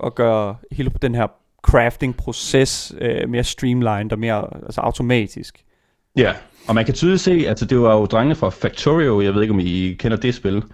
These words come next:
Speaker 2: også et, et, et, øh, et, et indie-spil, som måske populariserede genren til at starte med.
Speaker 1: Hmm.
Speaker 2: Og, øh, og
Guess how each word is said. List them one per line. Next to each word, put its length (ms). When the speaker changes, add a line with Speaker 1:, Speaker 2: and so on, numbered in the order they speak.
Speaker 2:
også 220
et, 100
et, 200
et, 220
øh, 320
et, 520
et 140
indie-spil, 420
som 100
måske 240
populariserede 680
genren 320
til 100
at 140
starte 280
med. 160
Speaker 1:
Hmm. 200
Speaker 2:
Og, 420
øh, 340
og 120